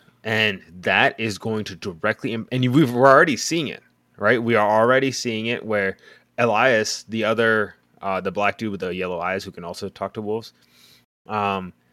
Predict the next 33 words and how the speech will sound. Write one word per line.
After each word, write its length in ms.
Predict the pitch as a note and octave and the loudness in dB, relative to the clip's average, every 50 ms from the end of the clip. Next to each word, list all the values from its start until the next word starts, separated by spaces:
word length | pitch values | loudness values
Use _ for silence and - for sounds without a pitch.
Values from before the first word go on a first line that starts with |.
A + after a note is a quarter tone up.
| _ _ _ - | _ _ _ -14
he 240 | - - C#3 D3 C3+ | -6 -2 2 2 4
also 580 | A2+ C3 D3+ D3 - - G#2+ F#2 F2 E2 - _ _ _ _ _ _ _ _ _ _ _ _ _ _ _ _ - - | 4 4 2 2 0 -2 -4 -4 -4 -6 -8 _ _ _ _ _ _ _ _ _ _ _ _ _ _ _ _ -8 -2
brought 240 | B2+ A#2+ G2 G2 G2 | 0 2 4 4 2
it 80 | F#2+ F2 | 0 -2
up. 200 | D2+ - - _ _ _ _ _ _ _ _ _ _ _ _ _ _ _ _ _ _ - | -6 -10 -10 _ _ _ _ _ _ _ _ _ _ _ _ _ _ _ _ _ _ -4
Uh, 340 | G2+ G2+ F#2 F#2 F2+ F2+ F2 | -2 -2 0 0 -2 -2 -4
so 300 | - - - B2+ B2 B2 | -4 0 2 4 4 4
it, 240 | A#2+ C3+ C#3 C3 - | 4 4 2 2 2
it's 420 | C3 B2+ - - - - - - - _ _ _ _ _ _ _ _ _ _ _ _ _ _ _ _ _ _ _ _ - | -2 -2 -2 -2 -6 -6 -8 -8 -10 _ _ _ _ _ _ _ _ _ _ _ _ _ _ _ _ _ _ _ _ -2
because 260 | A#2+ C#3+ B2+ D#3 C3+ | 0 4 6 6 6
he's 160 | G#2+ C3+ C3+ A2+ | 6 4 2 2
been 120 | A#2+ A2 | 2 0
dreaming 340 | G2 G2 A2+ C#3 D3+ C#3 G#2 | 0 2 2 2 2 2 -2
about 240 | E2+ - E2 D#2 - | -4 -6 -8 -8 -8
it, 80 | - - | -10 -4
right? 220 | F#2 F#2+ G2+ G2 | 0 0 0 0
Perrin's 380 | - - A#2 A#2 A#2+ A2+ F#2+ A2 | 0 -2 0 0 0 0 -2 -4
been 100 | A2 G2 | -6 -6
dreaming 320 | F2+ G2+ A2 A2+ A2+ A2 | -4 -4 -4 -2 -2 -4
about 240 | G#2+ G2 G#2 G#2+ A2 | -2 0 2 2 2
it, 80 | A2 | 0
so 140 | - - A2+ | 0 -2 -4
he's 200 | G2+ - A2 G2 | -4 -4 -6 -6
been 140 | F#2+ A2+ G2+ | -6 -6 -8
sending 360 | - - - A#2 A2+ A#2 A2 | -8 -6 -6 -4 -4 -4 -4
those 320 | G#2 G#2 G2+ G2+ G2+ G2 - | -4 -4 -4 -4 -4 -6 -8
images 460 | - G#2 G#2 G2+ F2+ F#2 F#2+ F2+ - - | -8 -6 -6 -6 -6 -6 -6 -8 -8 -10
to 180 | - - F#2+ | -8 -6 -6
Elias 420 | F2+ F2+ F2 F2+ F#2+ G2 G2+ - - | -4 -4 -2 -2 -2 -2 -4 -4 -6
and 100 | F2+ F#2+ | -8 -8
the 100 | F#2 F2+ | -6 -6
other 140 | F2 F2 | -6 -6
wolves. 420 | E2+ F#2+ G2+ F2 - - - - | -6 -4 -6 -6 -6 -8 -16 -18